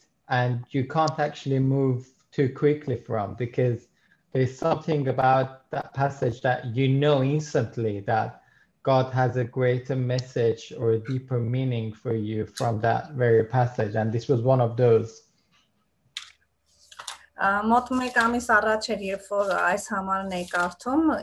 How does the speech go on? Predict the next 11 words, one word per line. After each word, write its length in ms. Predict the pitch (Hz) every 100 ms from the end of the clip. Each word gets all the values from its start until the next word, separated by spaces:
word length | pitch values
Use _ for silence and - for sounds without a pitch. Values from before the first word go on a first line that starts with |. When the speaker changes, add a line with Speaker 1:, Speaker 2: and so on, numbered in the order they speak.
| 196
Speaker 2:
իհարկե 420 | 214 196 190 202 202
ոչ 100 | 208 202 180
առաջին 480 | 180 175 - 180 180
անգամ, 260 | 180 240 240
բայց 180 | 202 196 185
ավելի 280 | 185 196 202 -
շատ 180 | 190 -
կենտրոնացա 720 | - 185 - 185 185 185 196 185
դրա 160 | 185 180 180
վրա։ 220 | 190 226 285
Ա, 800 | - _ _ _ - - 196